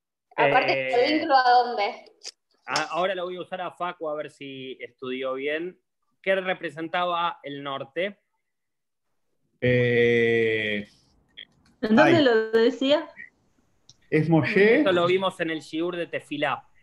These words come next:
Speaker 2: O sea,
Speaker 3: No lo
Speaker 2: cuando
Speaker 3: sé.
Speaker 2: vimos
Speaker 4: Ah.
Speaker 2: los cuatro puntos cardinales,
Speaker 4: Ya.
Speaker 2: arriba y abajo. Arriba y abajo en este caso no lo vamos a ver, porque arriba, o sea, ya sabemos lo que representa,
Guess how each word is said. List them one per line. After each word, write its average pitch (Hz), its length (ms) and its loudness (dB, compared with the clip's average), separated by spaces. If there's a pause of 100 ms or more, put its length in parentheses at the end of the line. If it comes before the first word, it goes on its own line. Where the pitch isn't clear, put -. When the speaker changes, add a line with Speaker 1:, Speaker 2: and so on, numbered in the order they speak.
(720)
Speaker 2:
O 120 100 -14
sea, 131 120 -6
Speaker 3:
No 135 60 -2
lo 131 80 0
Speaker 2:
cuando 123 200 -2
Speaker 3:
sé. 139 120 -4
Speaker 2:
vimos 170 340 -4
Speaker 4:
Ah. 190 180 -4
Speaker 2:
los 139 640 -4
cuatro 175 440 0
puntos 170 280 -4
cardinales, 170 560 -4
Speaker 4:
Ya. 202 80 -14
Speaker 2:
arriba 156 400 -2
y 147 60 -2
abajo. 127 520 -6 (340)
Arriba 233 360 0
y 233 60 0
abajo 247 340 -4
en 220 80 -8
este 196 200 -14
caso 214 380 -10
no 190 200 -8
lo 185 120 -2
vamos 185 300 -6
a 185 60 -2
ver, 214 320 -4 (640)
porque 151 280 -6
arriba, 175 600 -4 (100)
o 131 140 -12
sea, 135 200 -8
ya 139 400 -6 (120)
sabemos 147 340 -4
lo 139 100 -6
que 143 80 -8
representa, 190 800 -6